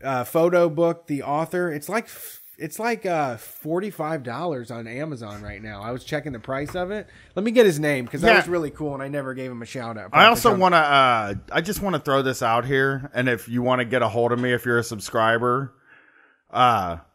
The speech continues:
Speaker 2: that would be very fucking cool. But I think, uh, we might, we're gonna fuck with the format of the zine next year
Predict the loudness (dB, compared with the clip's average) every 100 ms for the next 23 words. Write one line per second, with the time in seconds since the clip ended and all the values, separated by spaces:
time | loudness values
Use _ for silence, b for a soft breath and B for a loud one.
0 | _ _ _ _ 0 0 0 0 0 0
1 | 0 -4 -6 -10 -8 -6 -8 -10 -8 0
2 | 2 2 0 -6 -8 -10 -4 -2 0 0
3 | 2 0 -4 _ _ _ -2 0 0 -2
4 | 0 -2 0 -6 -6 -2 -2 2 0 0
5 | -4 -10 -8 -6 -4 -2 -2 -2 -6 -4
6 | -2 -2 -6